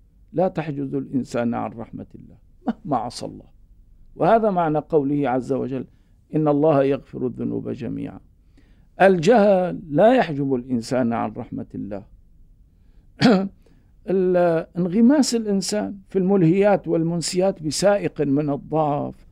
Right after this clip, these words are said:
لا يحجب الإنسان عن رحمة الله عز وجل. نعم، شيء واحد، شيء واحد لا ثاني له،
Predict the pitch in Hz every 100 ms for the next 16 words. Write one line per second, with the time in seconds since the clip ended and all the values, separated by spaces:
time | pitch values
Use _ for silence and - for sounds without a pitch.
0 | _ _ _ _ - - 135 196 262 220
1 | 165 175 156 151 160 135 143 131 131 120
2 | 123 131 123 127 123 113 113 107 98 95
3 | 98 101 98 98 101 - - - _ -
4 | 190 208 131 90 _ _ _ _ _ _
5 | - - _ _ _ - - 143 175 -
6 | 139 110 - - - 202 170 143 139 123
7 | 117 165 156 - 127 113 101 90